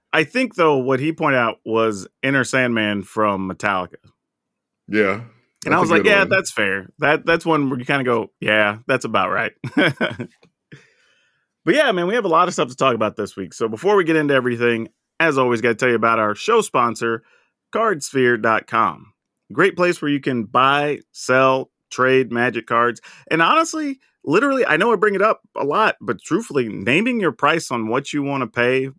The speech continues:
Speaker 1: or what you wanna sell something for is such a nice convenience. And I've literally been using it to finish off my own decks. So, you know,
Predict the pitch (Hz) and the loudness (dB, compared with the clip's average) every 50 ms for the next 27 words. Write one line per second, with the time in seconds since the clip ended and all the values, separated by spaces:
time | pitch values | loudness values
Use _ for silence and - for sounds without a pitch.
0 | _ _ _ _ _ - 123 123 120 127 127 - 143 131 127 104 95 - 110 110 | _ _ _ _ _ -2 0 2 2 0 0 0 -2 -4 -4 -4 -4 -2 -4 -4
1 | 117 - 131 120 101 127 123 - 135 135 135 135 - - 277 - - 87 92 104 | -2 -4 -4 -4 -4 -4 -4 -4 -4 -2 -2 -2 -4 -6 -8 -8 -8 -4 -2 -2
2 | 113 110 - - 92 87 85 95 98 90 78 71 - - - _ _ _ _ _ | -2 -4 -6 -10 -12 -10 -8 -8 -8 -8 -10 -12 -16 -20 -20 _ _ _ _ _
3 | _ _ _ _ _ _ _ - 110 120 127 123 123 147 170 175 170 160 151 139 | _ _ _ _ _ _ _ -4 0 0 0 2 2 2 2 4 2 2 2 2
4 | 151 147 147 151 135 139 139 139 - - 107 - 143 143 131 - 139 139 - 135 | 0 0 0 0 -2 -2 -4 -4 -6 -6 -4 -4 -2 -2 0 0 -2 0 0 2
5 | 139 147 147 147 151 147 135 147 151 110 - - - - - _ _ - 113 120 | 2 2 2 0 0 0 2 2 0 0 -2 -8 -14 -20 -20 _ _ -4 -2 -2
6 | 131 117 98 95 120 | 0 -2 -2 -6 -8